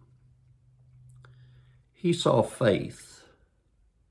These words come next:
faith like none of the natural descendants of Abraham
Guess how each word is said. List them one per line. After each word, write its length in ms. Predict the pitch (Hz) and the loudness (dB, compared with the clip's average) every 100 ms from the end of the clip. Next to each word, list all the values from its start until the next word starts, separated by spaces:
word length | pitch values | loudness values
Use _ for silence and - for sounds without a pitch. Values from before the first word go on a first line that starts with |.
| _ _ _ _ _ _ _ _ | _ _ _ _ _ _ _ _
faith 640 | - - 139 160 151 - | -10 6 8 8 6 0
like 360 | - 110 107 - | 2 4 4 2
none 420 | 107 120 131 139 | 4 6 8 8
of 180 | 113 87 | 4 4
the 100 | 95 | 2
natural 640 | 95 110 120 - 135 123 | 4 4 4 2 2 2
descendants 720 | 113 107 - 117 110 117 110 | 0 -2 0 0 2 0 0
of 180 | 107 87 | -2 0
Abraham 920 | 107 101 85 90 87 90 85 76 76 | 2 2 0 -4 -2 -2 -2 -6 -8